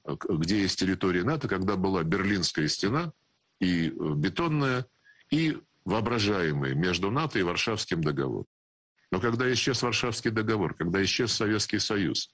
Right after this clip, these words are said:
нато решила, что теперь она хочет обороняться чуть-чуть <laughs> повосточнее, потом ещё чуть-чуть на восток продвинулась и так далее и тому подобное.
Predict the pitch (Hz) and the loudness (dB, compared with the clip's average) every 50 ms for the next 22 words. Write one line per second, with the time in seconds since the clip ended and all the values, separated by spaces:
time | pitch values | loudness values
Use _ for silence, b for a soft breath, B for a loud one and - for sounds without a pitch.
0 | B B B B B B B B 85 117 156 160 - 147 139 139 123 - - 123 | B B B B B B B B 0 0 0 0 0 2 2 2 2 0 0 0
1 | 104 85 82 80 - - - 92 - 110 104 - 185 185 175 151 135 110 110 - | 2 2 2 0 0 0 -2 0 0 0 0 2 2 2 2 2 0 0 0 0
2 | 117 98 - - - 101 95 104 107 120 120 117 104 80 - - - - - _ | 0 0 0 -2 -2 -2 0 0 0 0 2 2 0 0 -2 -4 -4 -6 -8 _
3 | _ _ _ _ _ _ _ - - 107 101 - - 175 - - - - _ _ | _ _ _ _ _ _ _ -2 -2 0 0 0 -2 -2 -2 -2 -6 -8 _ _
4 | _ _ _ _ - - - - 123 B B B B B - - 104 107 143 156 | _ _ _ _ -8 -4 -2 -2 -2 B B B B B -4 -2 0 0 0 0
5 | - - - 135 98 85 - - - 78 76 73 - - - _ _ _ _ _ | -2 -2 0 0 0 0 0 -2 -2 0 0 -2 -2 -6 -10 _ _ _ _ _
6 | _ _ _ _ - - - 180 - 180 175 175 180 190 151 - - 135 127 117 | _ _ _ _ -10 -6 -4 -2 0 0 0 2 2 2 0 0 0 0 0 0
7 | - - 101 - - 98 92 - 95 92 90 90 - - 90 87 80 - - 85 | -2 -2 -2 -2 -2 -2 0 0 0 0 0 0 0 0 -2 -2 -2 -2 -2 -2
8 | 82 80 78 80 78 73 73 69 67 - - - - 113 113 139 147 135 113 127 | 0 0 2 0 0 2 0 0 0 -2 -4 -2 -4 -2 0 0 0 0 0 0
9 | 151 147 143 135 135 127 131 127 110 127 123 117 110 85 69 58 55 - - | 0 0 0 -2 -2 -2 -2 -2 0 -2 -2 0 0 0 0 0 -4 -8 -10